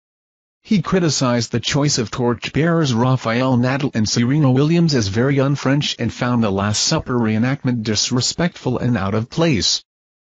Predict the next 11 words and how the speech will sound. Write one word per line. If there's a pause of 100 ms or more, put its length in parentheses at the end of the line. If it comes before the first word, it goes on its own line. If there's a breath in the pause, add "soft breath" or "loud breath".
(140)
The
ceremony, (220)
he
felt, (220)
lacked
significant
French
achievements
and
historical
references.